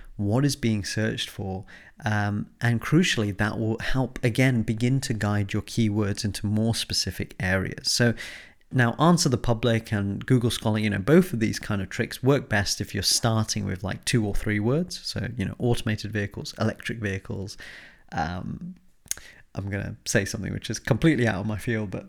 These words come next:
say l-, man-made polymers or something, and then you, material, uh, chemists will be, like, you know, head in hands at, at that. But, um, you know, there's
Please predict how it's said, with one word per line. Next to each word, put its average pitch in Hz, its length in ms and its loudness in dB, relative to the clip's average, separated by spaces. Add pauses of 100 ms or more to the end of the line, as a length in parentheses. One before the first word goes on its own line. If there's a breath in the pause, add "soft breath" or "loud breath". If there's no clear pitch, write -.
(120)
say - 300 -8 (680)
l-, 127 200 -2 (180)
man-made 123 880 2
polymers 123 720 0
or 131 120 2
something, 127 480 2 (280)
and 113 100 2
then 113 140 2
you, 107 200 2 (280)
material, 113 680 2 (140)
uh, 104 400 -2 (100)
chemists 110 480 0
will 110 140 0
be, 107 480 -2
like, - 460 -8 (180)
you 113 180 -2
know, 104 100 2
head 123 260 6
in 117 100 4
hands 117 420 4
at, 131 180 -2
at 110 180 0
that. 113 240 -2
But, 120 180 0 (320 loud breath)
um, 123 360 4
you 139 120 6
know, 120 140 6
there's 127 240 6